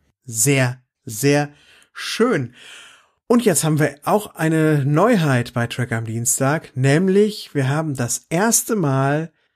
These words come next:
dass uns die Ausstrahlungsreihenfolge, an die wir uns ja sklavisch halten, dazu nötigt, dass wir den zweiten Teil eines Mehrteilers nicht in der nächsten Woche besprechen, sondern wir lassen jetzt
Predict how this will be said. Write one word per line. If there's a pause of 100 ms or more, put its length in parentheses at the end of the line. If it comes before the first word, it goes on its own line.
(120)
dass
uns
die
Ausstrahlungsreihenfolge,
an
die
wir
uns
ja
sklavisch
halten, (720)
dazu
nötigt,
dass
wir
den
zweiten
Teil
eines
Mehrteilers
nicht
in
der
nächsten
Woche
besprechen, (360)
sondern
wir
lassen
jetzt